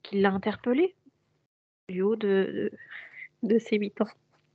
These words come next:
Oui. Donc, heu,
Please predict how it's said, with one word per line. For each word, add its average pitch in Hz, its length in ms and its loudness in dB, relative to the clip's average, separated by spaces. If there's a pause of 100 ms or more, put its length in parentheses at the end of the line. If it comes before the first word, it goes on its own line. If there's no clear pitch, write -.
(300)
Oui. - 280 -10 (4000)
Donc, 220 500 6
heu, 214 1040 4